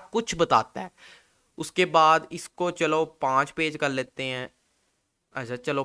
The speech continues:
पांच पेज कर लिए, कुछ भी लगा दिया इधर, ए, इधर भी कुछ भी लगा दिया, इधर भी कुछ भी लगा दिया। अच्छा, अब इसे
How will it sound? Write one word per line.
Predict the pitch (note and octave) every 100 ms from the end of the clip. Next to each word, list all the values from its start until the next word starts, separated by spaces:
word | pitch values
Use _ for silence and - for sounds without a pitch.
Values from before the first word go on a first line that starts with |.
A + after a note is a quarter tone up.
| -
पांच | B2+ A#2+ B2 -
पेज | D3 C#3+ C#3+
कर | C3+
लिए, | B2+ C3 C3 B2+ B2+ B2+ -
कुछ | C#3 - C#3+
भी | C#3 C#3
लगा | C3 A2+ A2+
दिया | A#2+ C3+ C#3
इधर, | C3 C3 C3 B2+ B2+ B2+ B2+ C3 - _ _ _ _ _ -
ए, | A2+ A#2+ - C3
इधर | B2 C#3+ C#3+
भी | D3 C#3+
कुछ | C#3 C3 -
भी | C3+
लगा | C3 A#2+ A#2
दिया, | B2 B2+ B2 A#2+ C3+
इधर | B2 C3+ C3+
भी | C#3+
कुछ | C3+ B2+ -
भी | C3
लगा | B2+ A2+ A2+
दिया। | A2 B2+ C3+ - _ _ _ - - _ A2
अच्छा, | - - - _ _ _ D3 D3+ _
अब | D#3+ F#3+ F3+ F3+ G#3+ G#3+ G#3+ -
इसे | F3+ - - E3+